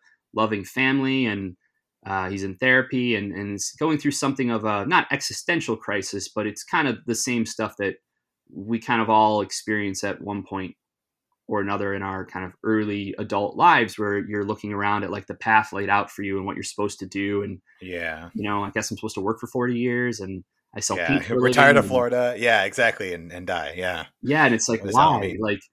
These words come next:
Speaker 1: but the thing that keeps him going really is this, you know, you, you see the bond with his family in issue one, and, and, um, that's gonna get upended. Uh, I, I will, I will say that. So,
Speaker 2: Oh,
Speaker 1: um,
Speaker 2: yeah.
Speaker 1: it, it
Speaker 2: <laughs> That's
Speaker 1: turns
Speaker 2: one,
Speaker 1: out
Speaker 2: that's
Speaker 1: he
Speaker 2: one way
Speaker 1: is,
Speaker 2: to put
Speaker 1: he
Speaker 2: it.
Speaker 1: is also,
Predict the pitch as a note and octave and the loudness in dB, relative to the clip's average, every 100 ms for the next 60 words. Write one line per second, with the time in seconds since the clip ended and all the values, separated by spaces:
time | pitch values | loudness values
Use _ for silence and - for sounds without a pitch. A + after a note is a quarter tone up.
0 | _ - C#3+ D3 D#3 D3 C#3+ C#3 B2+ A#2 | _ 2 4 4 4 4 4 2 2 2
1 | A2+ B2 A2+ A2+ A#2 A2 G2+ - G#2 - | 2 2 2 2 2 0 -2 -6 -6 -6
2 | - _ A2+ G#2 G#2 A2 A2 G#2+ - B2+ | -10 _ -8 -8 -6 -8 -8 -6 0 0
3 | A2 G2 G#2 G2+ G2 F#2 - G2 G#2 G2+ | 0 -2 -2 -2 -4 -8 -8 -6 -6 -6
4 | F#2+ - F#2+ F#2+ - F#2 G2+ C#3+ A2+ F#2 | -8 -10 -10 -10 -10 -6 0 2 2 -2
5 | F2+ _ _ _ _ _ _ G2+ G2 G2 | -8 _ _ _ _ _ _ -4 -2 0
6 | G2 G2 A2 A2 - A#2 A#2 A#2+ A2+ - | 0 2 2 2 -2 -2 0 0 -2 -2
7 | A2+ - _ _ B2 D3 G#2 F2+ _ _ | -6 -6 _ _ -6 -4 -6 -8 _ _
8 | - G2+ G2 G2 F#2+ F#2+ F#2+ G2 G2+ G2+ | -8 -2 0 0 0 -2 -4 -4 -4 -4
9 | G2+ G#2 G#2+ G#2 A2+ G#2+ - - - G2+ | -4 -4 -4 -6 -6 -10 -10 -6 -2 -2
10 | F#2+ F#2 - - _ - B2 A#2+ A#2 D#3 | -2 -6 -14 -20 _ 8 12 12 10 6
11 | C3+ - _ - - B2+ D3 C#3 - D3+ | 2 -6 _ 0 6 6 6 0 2 2
12 | C#3+ D3 C3 B2+ B2+ A2+ - C3 C3 A2+ | 4 6 4 6 6 6 2 4 4 4
13 | - - B2 B2 - A#2+ A2+ A2 G2+ | -2 0 2 2 2 4 6 4 2